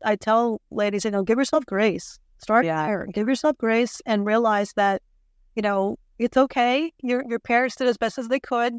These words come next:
Speaker 1: They only taught you what they knew, and so there's no fault to them either.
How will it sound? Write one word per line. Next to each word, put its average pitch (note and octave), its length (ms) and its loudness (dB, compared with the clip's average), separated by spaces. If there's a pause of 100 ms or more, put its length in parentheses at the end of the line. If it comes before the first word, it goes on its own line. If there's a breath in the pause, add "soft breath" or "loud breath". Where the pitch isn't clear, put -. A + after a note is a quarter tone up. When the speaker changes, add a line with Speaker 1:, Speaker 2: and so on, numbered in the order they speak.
Speaker 1:
They A3 340 0
only G#3 360 -2
taught A#3+ 240 0
you B3 100 -2
what B3 160 -2
they A#3+ 160 0
knew, A#3 420 -2
and A3 140 -4
so A3 140 -2
there's A3 180 -6
no A#3 100 -2
fault A#3+ 260 -4
to C4 100 -2
them A#3+ 200 2
either. A#3 380 -2